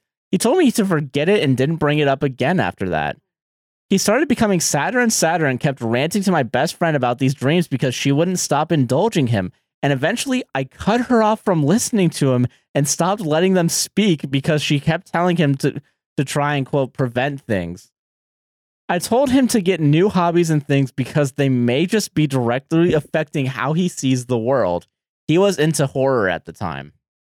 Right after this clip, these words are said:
Eventually, he broke up with me and told me I just kept trying to change him, and he kicked me out of our shared apartment. That leads us to this afternoon. I'm in the grocery store, and I see my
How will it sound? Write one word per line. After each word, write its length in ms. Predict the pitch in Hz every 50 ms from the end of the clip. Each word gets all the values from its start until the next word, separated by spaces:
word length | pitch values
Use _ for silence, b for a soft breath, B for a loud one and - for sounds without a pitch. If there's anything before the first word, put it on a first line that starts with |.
| _ _ _ _ _ _ _ _ _ _ _ _ _ _ _ _ _ _ _ _ _
Eventually, 460 | 147 143 165 220 262 - 302 269 247
he 120 | - 240 226
broke 320 | 175 - 180 170 180 -
up 200 | 196 185 175 -
with 120 | 160 147 147
me 160 | 151 147 143
and 120 | 139 135
told 280 | - - 151 156 185 185
me 180 | 190 190 185 170
I 120 | 127 139
just 280 | 139 135 143 156 - -
kept 240 | - 214 190 - _
trying 200 | 185 175 175 175
to 80 | 160
change 420 | 131 - - - 151 170 175 160 -
him, 240 | - 101 92 95 -
and 120 | 104 110
he 100 | 113 107
kicked 320 | - _ - 147 143 -
me 160 | 190 190 185 151
out 140 | 123 120
of 100 | 123 120
our 80 | 131 127
shared 340 | 123 - - 107 92 87 90
apartment. 540 | 95 - _ 135 151 175 131 95 73 - - _ _ _ _ _ _ _ _ _ _ _ _ _ _ _ _ _ -
That 180 | 170 262 349
leads 280 | 349 339 311 - - 247
us 180 | 254 233 -
to 140 | - - 202 151
this 240 | 139 165 175 -
afternoon. 720 | 185 170 185 - _ 190 175 170 165 165 147 117 95 90 - _ _ _ _ _ _ _ _
I'm 160 | 123 135 143
in 100 | 170 214
the 100 | 254 262
grocery 420 | - 208 214 226 226 - - 190 156
store, 420 | 143 - - 123 104 101 101 101 -
and 100 | 117 123
I 60 | 131
see 220 | 131 - - 170 165
my 200 | 165 147 143